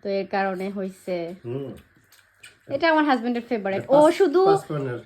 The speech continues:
Speaker 1: হ্যাঁ, ও শুধু মনে করেন যদি বলি যে ও যদি চায়, মানে, এই সবজি দিয়ে খাইয়া ফেলতে পারবে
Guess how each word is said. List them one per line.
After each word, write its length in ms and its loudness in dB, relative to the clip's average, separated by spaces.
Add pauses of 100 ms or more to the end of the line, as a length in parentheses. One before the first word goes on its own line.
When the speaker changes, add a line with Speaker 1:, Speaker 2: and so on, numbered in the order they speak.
(140)
Speaker 1:
হ্যাঁ, 400 -4
ও 220 4
শুধু 240 0
মনে 240 4
করেন 220 2
যদি 140 -2
বলি 340 0
যে 140 -6
ও 180 6
যদি 240 0
চায়, 320 2
মানে, 200 -4
এই 80 -2
সবজি 340 -4
দিয়ে 160 0
খাইয়া 300 -4
ফেলতে 260 -14
পারবে 300 -16